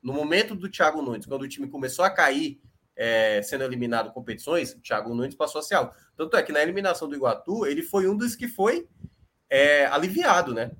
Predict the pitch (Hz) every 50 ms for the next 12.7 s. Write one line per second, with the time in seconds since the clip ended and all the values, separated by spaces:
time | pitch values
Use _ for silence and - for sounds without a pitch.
0 | - - 113 117 117 120 127 139 143 147 143 135 139 - 160 156 156 156 147 -
1 | - 190 - 269 240 - - - 208 190 135 123 123 127 123 139 139 - - 131
2 | 123 123 123 - - _ _ _ _ _ _ - - 107 120 123 120 123 123 123
3 | - 156 143 139 143 151 160 190 220 226 208 190 175 190 214 226 226 - 147 135
4 | 139 143 - - - 175 170 165 - 160 - - 160 151 - - 170 170 - 196
5 | - - 170 139 113 98 - _ _ _ - _ _ _ - 117 123 123 131 139
6 | 139 139 - - - _ _ _ - 120 165 170 170 - 156 156 185 226 160 -
7 | - - 156 - 165 165 160 - 202 208 - 240 233 202 165 147 123 104 104 110
8 | 117 123 165 175 202 202 - _ _ _ _ _ _ _ _ _ _ _ - 123
9 | 127 165 190 226 214 - 160 170 196 196 - 190 170 170 170 170 - - - 180
10 | 160 175 190 - 190 180 175 185 185 170 190 208 208 - 202 208 214 185 135 120
11 | 139 147 135 120 113 - - - _ _ _ _ _ - 113 120 120 117 127 135
12 | 123 143 156 156 - - 147 131 131 135 135 - -